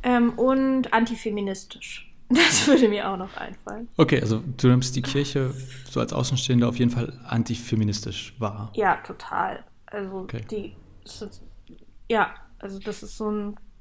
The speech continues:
Speaker 1: krass männerdominierter Bereich, der irgendwie seine Geschichte und seine Vergehen an Frauen für mich überhaupt nicht aufgearbeitet hat. Aber ich, ähm, be-, also ich bin auch wirklich, ähm,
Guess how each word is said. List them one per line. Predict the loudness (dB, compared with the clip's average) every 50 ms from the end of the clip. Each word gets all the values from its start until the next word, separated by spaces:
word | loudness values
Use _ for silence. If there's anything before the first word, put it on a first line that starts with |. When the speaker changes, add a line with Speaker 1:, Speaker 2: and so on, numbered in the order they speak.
| -20 -20 -20 -20 -20
Speaker 1:
krass | -20 -16 -8 -8 -8 -6 -6
männerdominierter | -6 -4 -2 0 0 0 -2 -2 -4 -2 -2 -2 -2 -2 -2 -4 -6
Bereich, | -6 -6 -6 -2 0 0 2 0 0 -2 -6 -10
der | -10 -8 -8
irgendwie | -6 -8 -8 -10 -10 -12 -12
seine | -10 -8 -8 -6 -6 -6 -8 -8 -10 _ _ _ _ _ _ _ _ _ _ _ _
Geschichte | -8 -6 -4 -2 -2 -2 0 0 0
und | 0 0 0
seine | -2 -4 -4 -4 -6
Vergehen | -8 -6 -8 -6 -2 0 2 4 4 4 2 0 -2 -4 -6
an | -6 -8 -8
Frauen | -10 -8 -4 0 2 2 4 2 2 0 -4
für | -4 -8
mich | -8 -8 -8 -10
überhaupt | -10 -8 -6 -6 -6 -6 -8
nicht | -10 -10 -10 -8 -8
aufgearbeitet | -8 -8 -6 -4 -2 -2 -2 -2 -4 -8 -10 -12 -18 -20 -16 -16
hat. | -16 -16 -16 -20 -20 _ _ _ _ _ _ _ _ _ _ _ _ _ -2 0
Aber | 4 6 8 6 6 6
ich, | 2 -4 -4 -6 0 2
ähm, | 4 4 6 6 4 4 4 2 2 0
be-, | -2 -4 -2 2
also | 4 4 4 4 2 -4 -4 -2
ich | -4 -6 -6 -4 -2
bin | 0 2 2 2
auch | 2 0 0 -2
wirklich, | -4 -4 -4 -4 -6 -4 -4 -4 -6 -12 -14 -8 -4
ähm, | -2 0 0 0 2 2 2 2 0 -2 -4